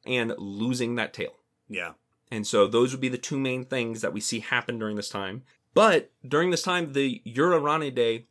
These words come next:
Speaker 1: were still doing great.
Speaker 2: That often happens. It's not that they gave,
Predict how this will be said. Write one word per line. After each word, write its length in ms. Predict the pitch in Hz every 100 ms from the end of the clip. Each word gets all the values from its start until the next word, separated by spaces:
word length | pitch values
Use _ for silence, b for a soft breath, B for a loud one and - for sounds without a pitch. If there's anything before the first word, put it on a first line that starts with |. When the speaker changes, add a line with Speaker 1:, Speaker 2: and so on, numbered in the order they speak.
| -
Speaker 1:
were 120 | 120
still 300 | - - 151
doing 220 | 147 131
great. 260 | 127 117 - _ _ -
Speaker 2:
That 240 | 139 170 -
often 280 | 165 190 202
happens. 560 | 190 214 - - - _
It's 320 | 147 - 123 -
not 140 | 135
that 100 | 131
they 140 | 131
gave, 420 | 127 139 131 127